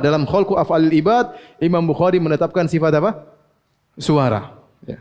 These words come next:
sifat suara. Tapi kita akan bahas ini sebentar. Perkataan Imam Bukhari. Sudah belum? Sudah azan kah?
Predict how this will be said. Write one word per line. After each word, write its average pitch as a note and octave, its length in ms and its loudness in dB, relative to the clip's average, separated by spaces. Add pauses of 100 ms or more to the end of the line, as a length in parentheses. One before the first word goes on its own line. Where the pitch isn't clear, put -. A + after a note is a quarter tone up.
(140)
sifat C#3+ 340 -2 (640)
suara. A2+ 400 -4
Tapi C3+ 160 0
kita C#3+ 240 -2
akan C3 180 -4
bahas C3+ 220 0
ini C3 80 0
sebentar. A2+ 400 -2 (240)
Perkataan C3 320 -4
Imam B2 160 -4
Bukhari. G#2+ 320 -6
Sudah D3+ 160 -2
belum? D3 240 0 (1040)
Sudah D#3 160 0
azan C#3+ 160 0
kah? - 320 -6